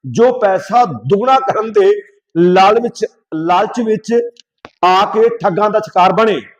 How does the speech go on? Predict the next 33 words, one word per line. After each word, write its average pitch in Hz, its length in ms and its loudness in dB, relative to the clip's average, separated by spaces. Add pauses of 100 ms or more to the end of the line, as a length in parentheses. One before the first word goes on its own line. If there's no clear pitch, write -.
(340)
ਯਾਨੀ 190 260 0
ਕਿ 277 100 -4
ਇੱਕ 226 360 -2
ਸੌ 247 160 -2
ਸਤਵੰਜਾ 196 580 0
ਦੇ 220 120 2
ਵਿੱਚੋਂ 208 560 -2
ਇੱਕ 208 120 -2
ਸੌ 233 200 0
ਅਠਾਈ 208 500 0 (720)
ਆਈ 175 200 4 (140)
ਏ 220 40 4
ਐਸ, 233 220 2 (420)
ਆਈ 190 160 2
ਪੀ 202 160 -2
ਐਸ, 240 200 -2 (380)
ਪੀ 226 160 -4
ਸੀ 240 160 -4
ਐਸ 240 220 0 (640)
ਅਜਿਹੇ 220 480 0 (480)
ਅਧਿਕਾਰੀ 202 520 2
ਨੇ, 233 260 -4 (120)
ਜਿਨ੍ਹਾਂ, 220 500 0 (400)
ਜਿਹੜੇ 220 380 -2
ਠੱਗੀ 180 360 -4
ਦਾ 240 120 2
ਸ਼ਿਕਾਰ 214 380 0 (100)
ਇਸ 220 120 -4
ਕਰਕੇ 247 300 -4
ਹੋਏ, 190 340 2 (640)
ਸਾਈਬਰ 285 500 -2
ਠੱਗਾਂ 208 360 0
ਨੇ 240 80 -2